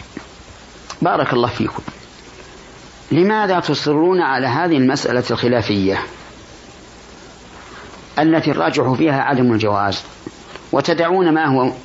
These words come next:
مشروع وجائز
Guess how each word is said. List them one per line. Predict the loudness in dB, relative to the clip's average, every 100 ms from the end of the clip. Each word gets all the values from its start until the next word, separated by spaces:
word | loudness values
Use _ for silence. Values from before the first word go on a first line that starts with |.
| -20 -20 -20 -20 -20 -20 -20 -20 -20 -20 -4
مشروع | -2 0 0 2 0 -6 -20 -20 -20 -20 -20 -20 -20 -20 -20 -20 -20 -20 -2
وجائز | 0 2 0 -2 -4 -8